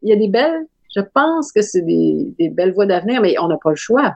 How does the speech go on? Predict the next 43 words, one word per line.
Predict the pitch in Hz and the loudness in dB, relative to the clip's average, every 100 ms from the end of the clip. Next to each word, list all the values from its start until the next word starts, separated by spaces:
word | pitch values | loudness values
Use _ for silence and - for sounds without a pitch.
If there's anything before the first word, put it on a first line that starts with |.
| _ | _
parce | 165 - | -6 0
que | 175 | 2
le | 165 | 4
Japon, | 165 160 220 | 2 0 0
le | 202 | 0
vieillissement | 160 170 160 190 | 2 0 0 0
de | 185 | 0
la | |
population, | 160 165 - 160 151 - 214 208 175 | -2 -8 2 2 2 0 2 2 2
elle | 160 165 | 0 0
est | 160 | 0
entamée | 160 156 165 156 190 | -2 0 -2 2 2
depuis | 165 - 165 | 2 -4 -4
les | 160 | 0
années | 160 | 0
soixante-dix. | 165 165 160 156 165 214 294 - - - - - - - | 0 -2 0 0 0 0 0 0 -8 -10 -6 -6 -6 -4
Euh, | 170 165 | 0 0
ça | 165 | 0
frappe | - - 160 151 | -4 -2 -4 -4
fort | - - 226 220 175 | -10 0 2 2 0
en | |
ce | 165 - | -6 -4
moment, | 165 185 233 240 | 0 2 0 0
puis | - | 0
les | 160 151 - | 0 0 -2
femmes, | 214 226 196 | 0 0 2
leur | 156 151 - | 0 0 2
réaction, | 175 160 - 208 | 2 0 -2 -2
tout | 202 - - | 0 -4 -2
comme | 240 | 0
à | 226 | 0
Taïwan, | 208 185 170 190 214 214 | 0 0 2 2 2 0
tout | 196 - | -4 -4
comme | 220 202 | 0 0
à | 190 | 0
Hong | 185 170 | -2 -2
Kong, | - 208 226 214 196 | -2 0 2 0 -2
tout | - 196 | -6 -2
comme | 226 208 | 2 2
en | 185 | 2
Corée | 185 170 | 0 0
du | |
Sud, | 156 - 254 302 202 | -4 0 2 2 0